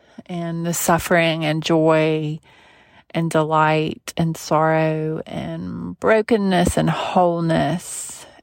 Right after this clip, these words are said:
and health and illness, just all of it that we all experience at different times. And,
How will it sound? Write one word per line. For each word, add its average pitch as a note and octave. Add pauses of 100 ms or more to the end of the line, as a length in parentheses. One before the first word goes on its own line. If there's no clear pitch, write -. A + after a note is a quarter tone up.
(120)
and E3
health -
and D#3+
illness, D#3 (800)
just - (140)
all D#3
of C#3+
it F3+ (180)
that E3+
we F3
all E3+
experience E3+
at D#3
different F3+
times. E3+
And, E3